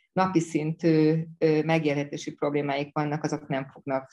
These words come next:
nagyon szomorú módon tudni ezzel a könyvvel foglalkozni. Ezt azért be kell látnunk, hogy, ö, nyilván kell egyfajta legalább minimális biztonság az életbe, hogy az ember ezt a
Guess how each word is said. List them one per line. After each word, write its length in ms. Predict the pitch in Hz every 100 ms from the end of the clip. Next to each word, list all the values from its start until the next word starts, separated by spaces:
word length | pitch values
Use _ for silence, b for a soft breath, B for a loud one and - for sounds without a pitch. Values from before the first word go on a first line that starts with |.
| _
nagyon 280 | - 160 135
szomorú 400 | 139 151 151 143
módon 440 | 135 135 143 147
tudni 500 | - 143 139 139 156 -
ezzel 340 | 147 139 139
a 100 | 147
könyvvel 360 | - 147 143 147
foglalkozni. 600 | 147 156 151 160 156 156
Ezt 220 | 156 -
azért 180 | 147 156
be 160 | 156
kell 180 | 156 139
látnunk, 600 | 143 139 143 - 160 147 -
hogy, 380 | 156 147 147
ö, 120 | 151 147 147 B B B
nyilván 380 | 165 170 156 156
kell 200 | 165 151
egyfajta 880 | 151 151 151 151 151 165 151 151 160 B B B _
legalább 400 | 170 160 151 151
minimális 480 | 160 143 139 147 147
biztonság 580 | 151 143 139 139 143
az 100 | 143
életbe, 380 | 143 135 139 143
hogy 100 | 135
az 100 | 135
ember 260 | 135 131 127
ezt 300 | 139 - -
a 340 | 147 143 147